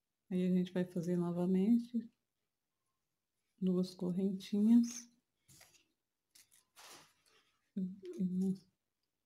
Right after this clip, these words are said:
E aqui a gente faz duas correntinhas,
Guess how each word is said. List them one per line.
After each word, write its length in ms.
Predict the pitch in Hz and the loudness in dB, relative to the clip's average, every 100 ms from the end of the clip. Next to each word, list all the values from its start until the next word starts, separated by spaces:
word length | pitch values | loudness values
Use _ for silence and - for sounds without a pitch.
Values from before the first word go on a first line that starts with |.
| _ _ _ _ _ _ _ _ _ _ _ _ _ _ _ _ _ _ - | _ _ _ _ _ _ _ _ _ _ _ _ _ _ _ _ _ _ 2
E 120 | 190 | 2
aqui 260 | 185 - 202 | 2 0 0
a 60 | |
gente 280 | 196 180 - | 2 0 0
faz 240 | 180 170 | -2 -2
duas 300 | 170 175 175 | -2 -4 -4
correntinhas, 880 | - 180 185 190 196 - 208 220 247 | -4 -2 0 -2 -4 -2 2 4 4